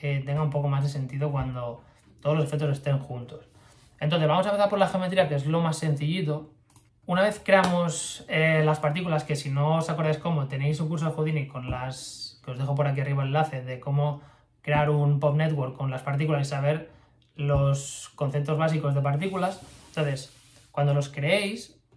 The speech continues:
veréis que es tan sencillo como crear, eh, vuestro sistema de partículas de, de pop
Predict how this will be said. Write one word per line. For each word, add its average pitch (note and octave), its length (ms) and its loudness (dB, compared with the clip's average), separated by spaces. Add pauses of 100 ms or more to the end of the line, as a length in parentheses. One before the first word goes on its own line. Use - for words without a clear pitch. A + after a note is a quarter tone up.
veréis E3 520 0
que - 420 -6 (500)
es D#3+ 160 -2
tan G3+ 160 2
sencillo E3+ 520 0
como C#3+ 400 -2 (1120)
crear, D#3 380 2
eh, E3 80 -4
vuestro C#3+ 300 2
sistema E3 320 -2
de E3 80 0
partículas D3+ 580 -2
de, C3 440 -4
de C#3+ 220 -2
pop F#3+ 440 0